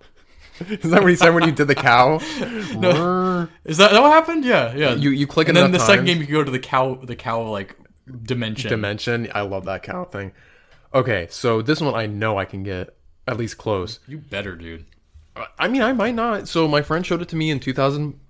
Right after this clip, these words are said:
Speaker 1: one, I believe.
Speaker 2: Six thousand.
Speaker 1: So I'm gonna say two thousand.
Speaker 2: Okay. So it's a very fair answer.
Speaker 1: Yes.
Speaker 2: The original BioShock.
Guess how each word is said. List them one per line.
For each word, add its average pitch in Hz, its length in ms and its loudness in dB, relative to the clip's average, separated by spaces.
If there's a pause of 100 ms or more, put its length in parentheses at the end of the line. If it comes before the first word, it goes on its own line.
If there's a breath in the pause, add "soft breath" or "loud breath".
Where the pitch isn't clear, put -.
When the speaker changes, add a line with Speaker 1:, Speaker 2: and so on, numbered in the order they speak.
(140)
Speaker 1:
one, 104 380 -4
I 101 100 -4
believe. 101 460 -6 (760)
Speaker 2:
Six - 220 -14
thousand. - 260 -12
Speaker 1:
So 107 1040 -4 (920 soft breath)
I'm 127 60 -4
gonna 139 100 0
say 131 300 0
two 113 480 -6 (180)
thousand. 90 540 -2 (2250)
Speaker 2:
Okay. 208 160 -10 (880 soft breath)
So 120 240 -8
it's 110 200 -14
a 117 60 -10
very 98 420 -8
fair 92 320 -10
answer. 101 420 -12 (240)
Speaker 1:
Yes. 92 420 -12 (1500)
Speaker 2:
The 131 80 -6
original 147 220 -6
BioShock. 104 500 -4